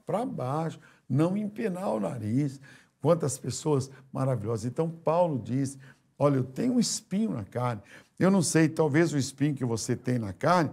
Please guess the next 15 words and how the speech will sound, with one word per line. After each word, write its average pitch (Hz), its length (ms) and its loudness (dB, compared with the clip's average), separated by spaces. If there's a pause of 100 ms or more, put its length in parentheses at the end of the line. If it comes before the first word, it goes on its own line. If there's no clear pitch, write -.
(300)
seja 190 380 2
o 135 40 -2
quê? 143 300 -2 (300)
Seja 202 400 -2
sua 180 240 2
filha, 175 520 -4 (400)
seja 185 360 6
seu 165 200 2
filho, 170 560 -2 (300)
seja 185 340 4
seu 147 220 0
pai, 170 500 0 (380)
seja 170 320 2
seu 165 240 0
marido, 143 680 0